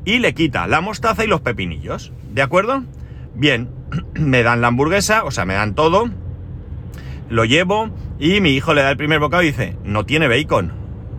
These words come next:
"¿Cómo que no tiene bacon?". Lo miro, efectivamente, no tenía bacon. Voy al mostrador y le digo, "Perdona, esto es hamburguesa con bacon y no tiene bacon".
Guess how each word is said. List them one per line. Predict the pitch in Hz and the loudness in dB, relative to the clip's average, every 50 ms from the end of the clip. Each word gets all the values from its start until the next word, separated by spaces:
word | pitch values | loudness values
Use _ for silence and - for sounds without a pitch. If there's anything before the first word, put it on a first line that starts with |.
| - - - - | -10 -12 -4 0
"¿Cómo | - 175 170 135 | 2 4 4 4
que | 117 120 | 4 4
no | 117 117 | 2 2
tiene | 110 110 107 101 | 2 2 2 2
bacon?". | 90 80 78 80 78 73 - - - - - - - - - - | 0 0 -2 -4 -8 -8 -8 -10 -10 -10 -10 -10 -10 -10 -10 -6
Lo | - 87 82 | -6 -4 0
miro, | 98 127 139 147 180 220 - - - | 2 4 4 4 4 2 2 -2 -6
efectivamente, | 95 90 - - - 110 113 107 127 165 180 135 104 87 87 | -6 -6 -6 -4 0 2 2 4 4 4 2 0 -2 -2 2
no | 104 127 127 | 2 2 2
tenía | - 117 107 98 95 85 | 2 2 2 2 0 0
bacon. | 76 76 - - - - - - - - - - - - - - - - - - | -2 -4 -8 -10 -10 -10 -10 -10 -8 -8 -10 -8 -10 -8 -8 -8 -8 -8 -8 -2
Voy | 98 135 147 156 156 147 | 2 4 6 6 6 6
al | 143 147 143 | 4 4 2
mostrador | 147 151 147 - 156 160 170 190 208 226 | 0 -2 0 2 4 4 6 4 4 2
y | 202 | 0
le | 160 131 | -2 -2
digo, | 113 104 95 | -2 -2 -4
"Perdona, | - 92 95 117 139 147 127 104 | -4 -4 -2 -2 0 0 0 -2
esto | 95 98 - 117 113 | -4 -4 -2 0 0
es | 113 113 113 113 113 113 117 113 | 2 2 2 0 0 0 0 0
hamburguesa | 113 113 117 117 113 120 127 120 135 127 120 | 0 0 -2 -2 -2 -2 -2 0 0 0 0
con | 127 123 120 | 0 0 0
bacon | 135 139 131 160 180 202 | 0 0 2 2 2 2
y | 185 147 | 2 0
no | 127 123 117 | 0 0 0
tiene | 123 165 147 | 0 0 0
bacon". | 127 160 208 190 127 101 90 90 | 0 0 -2 -2 -4 -8 -8 -10